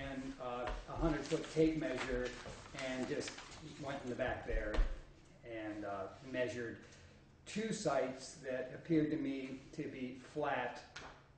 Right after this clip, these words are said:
accessible by vehicle, and, uh, s-, located such that they wouldn't interfere.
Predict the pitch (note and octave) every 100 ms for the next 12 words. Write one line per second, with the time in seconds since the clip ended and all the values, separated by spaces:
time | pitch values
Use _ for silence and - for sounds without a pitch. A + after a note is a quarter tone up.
0 | - - C#3 C3 - - D3 - D#3+ C#3+
1 | C#3 C#3 C3+ B2+ B2 A#2+ A#2+ - D3+ D#3
2 | - B2 A#2+ A#2+ - - - - - B2
3 | B2 A#2+ A#2+ G#2+ - A2 A2+ A2+ A2+ -
4 | - - - - - - - D#3+ - -
5 | - - - - - - - D3+ D#3+ -
6 | D3+ C#3 - D3+ - - C#3 B2+ - -
7 | - - C#3 C3+ C3 C#3 D#3+ D#3+ - -
8 | D#3 D3 - D#3+ D3 D3 C3+ C3+